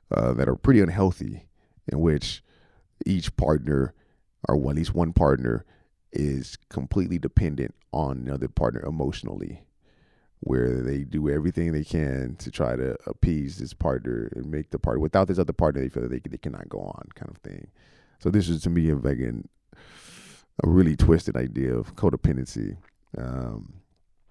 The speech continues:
which I, I, I still, I found it, I found it very enjoyable. So what do, what did you like about the movie Paris?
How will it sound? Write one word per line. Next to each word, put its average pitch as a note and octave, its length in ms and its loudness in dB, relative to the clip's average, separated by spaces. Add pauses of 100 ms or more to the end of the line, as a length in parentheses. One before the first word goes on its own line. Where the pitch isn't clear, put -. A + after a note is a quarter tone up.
(240)
which - 160 -4
I, D#2 160 -2
I, - 80 -6
I - 20 -4
still, F#2+ 420 0
I F2 80 -2
found G2 200 0
it, F2 200 -4
I C#2 80 -6
found F#2 200 -2
it F2 40 -2
very F#2 280 0
enjoyable. E2 760 -4 (400)
So F2 400 2 (120)
what A2+ 320 4
do, A#2+ 140 6
what B2+ 120 6
did A#2+ 160 2
you A#2+ 80 2
like G#2 240 2
about C#2+ 260 -2
the D2+ 60 -4
movie C#2+ 220 -6
Paris? - 500 -4